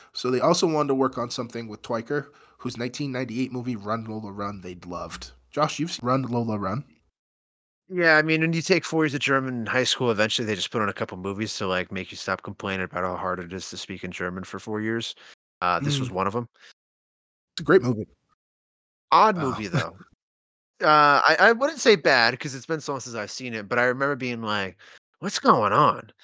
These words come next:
Speaker 2: 'Cause there's, like, animated sequences cut into the film from what I remember,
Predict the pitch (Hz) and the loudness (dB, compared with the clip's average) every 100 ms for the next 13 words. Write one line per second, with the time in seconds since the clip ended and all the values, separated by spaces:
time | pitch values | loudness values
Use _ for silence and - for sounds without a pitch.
0 | - _ _ 160 135 156 151 135 143 131 | -20 _ _ -4 2 4 4 4 2 4
1 | 156 180 208 185 160 - - 165 160 - | 4 4 6 4 2 -2 -6 -4 -4 -4
2 | 135 - - 151 143 131 135 123 117 - | -6 -6 0 2 2 0 -8 -6 -6 -4
3 | 113 104 104 104 101 95 92 90 92 92 | -4 -4 -6 -4 0 0 0 -4 -6 -6
4 | 90 92 | -6 -8